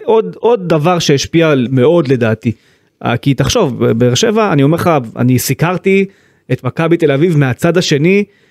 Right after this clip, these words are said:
של הארבע עונות, ששלוש רדפו אחרי באר שבע, ועוד עונה אחת עם פטריק שהם רדפו אחרי מכבי חיפה, שאתם יכולים להגיד מה שהם רוצים. הם יושבים לראות כל משחק,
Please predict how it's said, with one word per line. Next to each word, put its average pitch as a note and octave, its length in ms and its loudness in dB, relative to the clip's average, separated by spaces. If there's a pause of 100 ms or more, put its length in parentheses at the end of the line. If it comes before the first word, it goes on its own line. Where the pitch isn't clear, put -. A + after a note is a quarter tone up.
(180)
של B2 260 -2
הארבע E3 520 0
עונות, E3+ 540 2
ששלוש C3 680 2
רדפו D#3 240 0
אחרי D3 200 0
באר C#3+ 180 0
שבע, F3 260 2
ועוד C#3 200 2
עונה C#3 180 2
אחת C#3+ 260 -4
עם B2+ 160 0
פטריק C#3+ 280 -4
שהם C3+ 140 0
רדפו B2+ 280 0
אחרי B2+ 180 -4
מכבי B2+ 300 0
חיפה, G3 280 0 (600)
שאתם C3 800 2
יכולים D3 220 2
להגיד D3+ 200 0
מה D3 100 0
שהם C#3 160 -2
רוצים. A#2+ 340 -2
הם C#3+ 100 4
יושבים D3 280 2
לראות C#3+ 200 2
כל D3 140 0
משחק, D3 500 -2